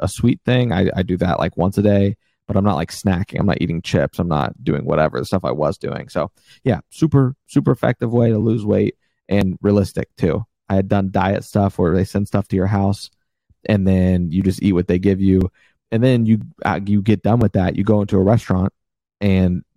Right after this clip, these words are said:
they have steak and potatoes and whatever else, right? And the dessert and everything. You don't know how to act 'cause you've been eating cardboard for the whole time. For the whole, I,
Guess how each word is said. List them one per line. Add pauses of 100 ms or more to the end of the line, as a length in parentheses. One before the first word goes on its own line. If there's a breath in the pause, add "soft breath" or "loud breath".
they
have (200)
steak
and
potatoes
and (600 soft breath)
whatever
else,
right? (100)
And
the
dessert
and
everything.
You
don't
know
how
to
act
'cause
you've
been
eating
cardboard
for
the
whole
time.
For
the
whole, (300 loud breath)
I,